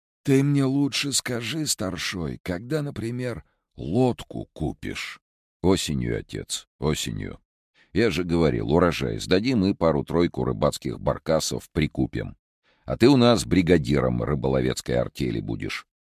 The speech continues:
Старик улыбнулся. «Смотри, не обмани, Илай.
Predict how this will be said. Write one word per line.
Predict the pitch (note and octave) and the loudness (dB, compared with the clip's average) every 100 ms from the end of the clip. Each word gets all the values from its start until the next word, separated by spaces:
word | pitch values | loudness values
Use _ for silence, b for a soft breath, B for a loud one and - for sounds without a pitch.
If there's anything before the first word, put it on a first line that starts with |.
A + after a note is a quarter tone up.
| _ | _
Старик | - - C#2 - | -6 -2 -2 -2
улыбнулся. | C#2 C2 B1+ A#1+ G1+ - - - _ _ _ _ _ _ _ | -4 -2 -2 -2 -4 -8 -10 -14 _ _ _ _ _ _ _
«Смотри, | - - G#2+ A2+ - G#2+ B2 A#2+ | 0 0 0 -2 -2 -2 0 2
не | A#2+ G#2+ | 0 -2
обмани, | G2 G2+ F#2 F2 E2 F2+ G2 A2 | -4 -4 -2 -2 -2 -2 -2 -4
Илай. | F2+ D2+ A1 G1+ - | -6 -8 -8 -10 -14